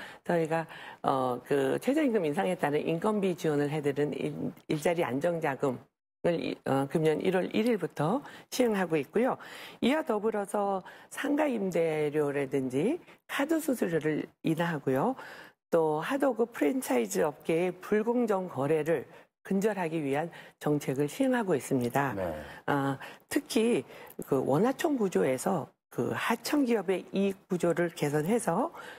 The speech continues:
Speaker 1: 중소기업과 상-, 소상공인들에게 좀 더 많은 소득을 높일 수 있도록, 어, 공정위와 산자부 그리고 중기부 등 관계부처와 긴밀히 협의해서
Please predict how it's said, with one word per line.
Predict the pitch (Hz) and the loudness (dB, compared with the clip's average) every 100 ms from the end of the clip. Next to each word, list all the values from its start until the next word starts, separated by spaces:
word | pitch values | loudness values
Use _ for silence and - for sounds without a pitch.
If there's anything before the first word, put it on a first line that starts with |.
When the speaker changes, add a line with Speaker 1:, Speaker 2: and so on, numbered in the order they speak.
| - - | -10 0
Speaker 1:
중소기업과 | 214 220 247 190 170 151 - 190 | 2 2 0 0 -2 0 -2 -2
상-, | 208 - 269 | -2 -6 -6
소상공인들에게 | - 311 285 254 214 202 165 156 147 139 156 190 - - - | -2 0 2 0 2 2 0 0 0 0 0 -2 -4 -16 -6
좀 | - 196 | 0 2
더 | 214 | 2
많은 | 156 139 240 285 | 0 0 0 0
소득을 | - 240 226 202 156 - - | -2 0 2 0 -2 -8 -4
높일 | 202 - - | -2 0 -4
수 | - | -2
있도록, | 160 - 139 165 202 - - - - - | -4 0 0 2 0 -4 -16 -20 -20 -10
어, | - 135 135 | -2 0 0
공정위와 | - 175 185 175 151 131 123 196 233 | 0 0 2 2 0 0 -2 -2 -6
산자부 | - 214 202 175 127 120 113 - - - | -2 2 4 2 0 -4 -4 -12 -20 -6
그리고 | 156 147 143 196 220 - - | 0 2 2 2 0 -4 -6
중기부 | - 196 208 170 160 | 0 2 2 0 0
등 | 226 254 | 0 0
관계부처와 | - 160 214 233 175 - 131 170 143 - _ - | 0 0 2 -2 -6 -4 -2 -2 -6 -14 _ -2
긴밀히 | 220 233 240 208 185 | 2 4 2 0 -4
협의해서 | 202 202 165 139 233 | -2 -2 0 0 0